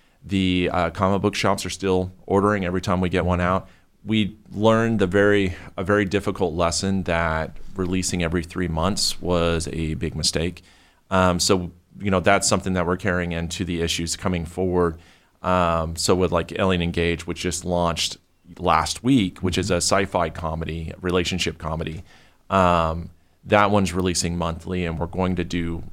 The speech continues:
everything we can for everything going forward to release monthly, um, so that we don't lose as much momentum and as we have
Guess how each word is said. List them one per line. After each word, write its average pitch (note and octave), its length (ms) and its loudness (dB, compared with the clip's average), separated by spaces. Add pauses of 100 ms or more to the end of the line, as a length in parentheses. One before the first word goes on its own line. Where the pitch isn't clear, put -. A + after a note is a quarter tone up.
everything G2+ 400 2
we F2 80 -2
can E2 500 -4 (120)
for F#2 200 2
everything F#2 580 2
going F2+ 260 -2
forward F#2 360 2
to E2+ 60 -6
release F2 360 -2
monthly, F2 500 -2 (460)
um, F2 320 0
so G#2 120 2
that F2+ 180 4
we F#2+ 80 2
don't F#2+ 280 0
lose F2+ 240 2
as E2 120 -4
much E2 220 -4
momentum D#2+ 580 -2 (100)
and E2+ 280 -4 (360)
as F2+ 220 2
we F2+ 100 0
have D#2+ 400 0